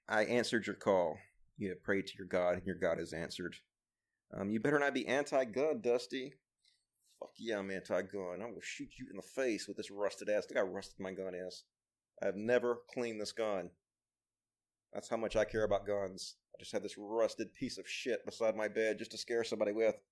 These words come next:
It would probably blow my fucking hand. But, uh, I just have it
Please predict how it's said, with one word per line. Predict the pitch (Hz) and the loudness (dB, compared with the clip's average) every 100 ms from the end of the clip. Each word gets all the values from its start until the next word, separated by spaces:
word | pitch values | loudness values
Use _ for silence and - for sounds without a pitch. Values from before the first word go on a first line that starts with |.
| _ _ - | _ _ -8
It | |
would | 107 | -2
probably | 127 110 | 4 4
blow | 95 104 107 - | 4 2 2 2
my | 113 | 0
fucking | - 123 107 | 4 2 4
hand. | 120 110 107 - _ _ _ _ _ _ _ _ _ - _ | 4 2 0 -8 _ _ _ _ _ _ _ _ _ -20 _
But, | - - 71 | -14 -6 -6
uh, | 65 58 - _ _ _ _ _ _ _ _ _ _ _ _ _ _ _ _ | -4 -6 -8 _ _ _ _ _ _ _ _ _ _ _ _ _ _ _ _
I | - - | -2 0
just | 92 87 - - | 2 0 -2 -4
have | |
it | 62 | -4